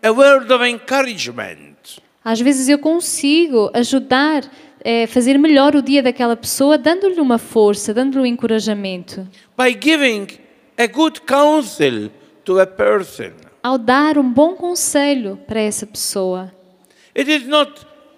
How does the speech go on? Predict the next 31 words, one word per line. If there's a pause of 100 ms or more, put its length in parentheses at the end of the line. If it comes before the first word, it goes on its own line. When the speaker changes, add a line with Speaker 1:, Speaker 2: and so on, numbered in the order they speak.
(840)
Speaker 1:
it
is
not
necessarily (480)
that
to
heal (280)
others, (340)
I
don't
know,
I
need (300)
to,
uh, (400)
make
a
prayer
over
that
person. (640)
It
is
not
always
like
that.
Speaker 2:
Nem
sempre
é
necessário,